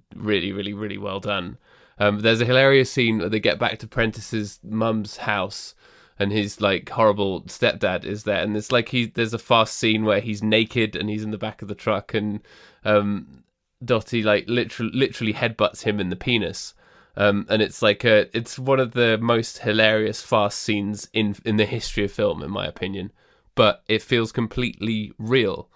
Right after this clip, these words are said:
and it's a real testament to the, the filmmakers, obviously the writer and the producers and everyone's gift for, for realistic and engaging storytelling.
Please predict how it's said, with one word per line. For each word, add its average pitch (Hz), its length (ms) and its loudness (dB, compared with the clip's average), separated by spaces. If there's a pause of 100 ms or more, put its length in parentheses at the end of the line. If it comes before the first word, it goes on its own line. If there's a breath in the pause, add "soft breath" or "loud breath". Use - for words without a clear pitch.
(260 soft breath)
and 107 120 -2
it's 95 140 -4
a 110 40 -4
real 113 180 2
testament 107 600 -6
to 104 180 -4
the, 101 320 -6 (100)
the 104 380 -6
filmmakers, 101 760 -4 (260)
obviously 104 320 -4
the 104 100 -8
writer 101 380 -6
and 101 300 -6
the 101 280 -6 (400 soft breath)
producers 104 460 -2
and 104 80 -2
everyone's 98 340 -2
gift - 340 -4
for, 95 420 0 (340)
for 101 420 2
realistic 101 720 -6
and 104 120 -8
engaging 104 380 -6
storytelling. - 580 -8